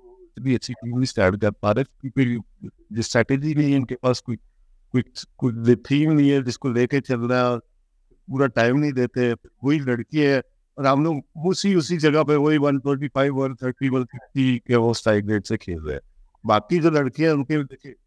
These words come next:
उनके जो मिडिल ऑर्डर है, सीनियर है, स्पेशलिस्ट रखे हुए हैं दो तीन। वो किसी भी, अ, बीस की परफॉर्मेंस, अ, बीस रन की एवरेज चाहिए, तो वो चेंज करते हैं। तो हमारे पास ऐसा नहीं है मिडिल ऑर्डर में।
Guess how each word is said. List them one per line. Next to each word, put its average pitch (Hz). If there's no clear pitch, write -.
उनके 190
जो 170
मिडिल 156
ऑर्डर 170
है, 180
सीनियर 156
है, 180
स्पेशलिस्ट 185
रखे 135
हुए 135
हैं 120
दो 104
तीन। 110
वो 220
किसी 214
भी, 254
अ, -
बीस 170
की 220
परफॉर्मेंस, 160
अ, 151
बीस 139
रन 175
की 170
एवरेज 156
चाहिए, 160
तो 165
वो 135
चेंज 123
करते 98
हैं। -
तो 143
हमारे 143
पास 196
ऐसा 156
नहीं 147
है 151
मिडिल 117
ऑर्डर 98
में। 90